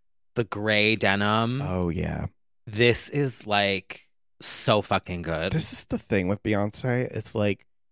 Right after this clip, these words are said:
Speaker 2: the outfits that she keeps introducing to this tour or that have already been this tour are so fucking next level. It's just, it's, she's so good.
Speaker 1: Yeah.
Speaker 2: It's
Speaker 1: The pink, like, Jessica Rabbit
Speaker 2: Yeah.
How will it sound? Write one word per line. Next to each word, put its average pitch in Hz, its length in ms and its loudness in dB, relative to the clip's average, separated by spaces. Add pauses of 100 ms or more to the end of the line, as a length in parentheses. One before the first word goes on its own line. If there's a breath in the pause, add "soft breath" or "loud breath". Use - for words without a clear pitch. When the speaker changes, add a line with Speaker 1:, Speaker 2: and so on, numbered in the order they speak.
(140)
Speaker 2:
the - 160 0
outfits 123 340 4
that 123 120 2
she 110 140 -2
keeps - 460 0
introducing 101 560 2
to 107 100 -4
this 104 200 0
tour 101 420 6
or 92 100 2
that - 100 -4
have 85 180 -8
already 85 260 2
been 101 180 4
this 95 140 2
tour 104 220 4
are 95 100 2
so 98 260 2
fucking 104 320 -2
next 98 260 -2
level. 101 380 2 (420)
It's - 160 -8
just, - 340 -6
it's, - 460 -8 (460)
she's - 240 2
so 107 180 4
good. 82 260 0 (160)
Speaker 1:
Yeah. 113 280 4 (200)
Speaker 2:
It's 123 240 6
Speaker 1:
The - 80 8
pink, 147 400 2 (260)
like, 123 180 0
Jessica 120 360 -2
Rabbit 110 640 4
Speaker 2:
Yeah. 104 260 6